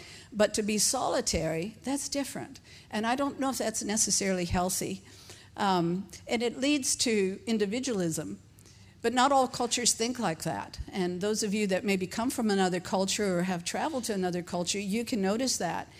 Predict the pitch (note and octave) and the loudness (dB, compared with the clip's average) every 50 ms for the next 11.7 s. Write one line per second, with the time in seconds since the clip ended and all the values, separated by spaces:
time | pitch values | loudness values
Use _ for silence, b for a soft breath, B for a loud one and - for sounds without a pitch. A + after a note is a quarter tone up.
0 | B B B B B B B - B3+ C#4+ E4 D4+ C#4 D4+ C4+ A3+ G#3 G3+ G3+ G3 | B B B B B B B 4 4 6 6 6 4 4 4 4 4 4 4 2
1 | - - - G#3 A3+ B3 C4 B3 F#3 D#3+ D#3+ - F#3+ - B B B B B B | 2 2 2 2 2 4 4 2 2 2 0 -4 -6 -10 B B B B B B
2 | - G3+ G3+ G3 G3 F#3+ F#3 A3+ A3+ A3 A3+ G3+ F#3 E3+ - - - - A3 A3 | 0 2 4 4 4 4 2 2 2 2 2 2 2 2 2 0 0 -2 -2 -2
3 | C#4+ - - G3 E3 - A3+ - B B B B B B B A3+ A3 G#3 G#3 G3+ | -2 -2 -4 -8 -8 -8 -10 -12 B B B B B B B 0 0 0 2 2
4 | F#3+ G3 G3 G3 F#3+ F#3+ F#3+ - B B B B - - A3+ A3+ F#3+ F#3+ G3+ G3 | 2 2 2 2 0 0 -4 -8 B B B B -12 -10 -8 -6 -2 0 2 2
5 | F#3+ G3 G3 G3 - - A#3 A3 G#3+ G#3 G#3+ - A3 G#3 G#3 G#3+ G#3 G#3 G#3 G3+ | 2 4 4 4 4 4 4 2 0 0 0 0 2 2 2 2 2 2 2 2
6 | G3 G3 - - G3+ F3+ F3 E3+ F3 F3 G#3 B3+ - - E3 - - G#3+ G#3+ - | 0 0 -2 0 0 0 0 0 -2 -4 -6 -8 -8 -10 -4 0 0 0 0 0
7 | G#3+ G#3 G3+ F#3+ F#3 F3 - A#3 G#3+ A3 - - A3 A3 G#3+ G3 F#3+ G3 F#3+ F3+ | -2 0 2 2 2 2 2 2 4 4 4 2 2 2 2 2 2 2 2 2
8 | F#3+ F#3+ F#3 F3+ F3 - G#3 G3+ G3 G3+ G3 F#3+ F3+ F3+ F3 F3+ F3+ - G3 F#3+ | 2 2 2 0 0 0 -2 0 0 2 2 2 2 2 2 0 -4 -6 -6 -2
9 | F#3 F3+ - - G3+ G3+ G3+ G3+ F#3+ F#3+ G3 F3+ F3+ F3+ F3 F3+ F3 - - - | 0 0 0 2 0 0 0 -2 -2 -4 -2 -2 0 0 0 0 0 0 0 -2
10 | - B B B B B B B - - - - C4+ C4 C4 C4 A3+ G#3 G#3 G3 | -4 B B B B B B B 0 2 2 4 4 6 4 4 4 4 2 2
11 | G3 - - A3+ A3 A3 A3+ A#3 G#3+ E3+ D3 B2+ B2+ | 0 -2 -4 -2 -2 0 0 -2 -2 -4 -6 -8 -12